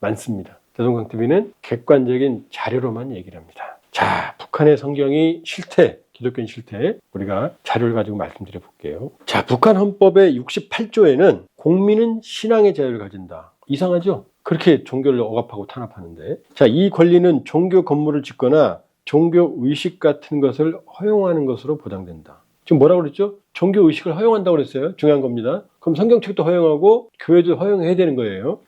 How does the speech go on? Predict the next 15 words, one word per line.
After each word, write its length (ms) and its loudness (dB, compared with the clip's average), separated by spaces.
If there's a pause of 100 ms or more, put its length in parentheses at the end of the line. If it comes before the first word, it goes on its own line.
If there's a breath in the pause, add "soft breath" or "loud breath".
그런데 240 4
마지막에 440 4
뭘 300 4
집어넣었느냐? 760 -2
종교를 640 4
외세를 500 2
끌어들이거나 880 2 (100)
국가 440 2
사회 280 0
질서를 420 2
해치는데 440 0
리용, 380 4
이용할 360 -4
수 120 -10
없다. 380 -12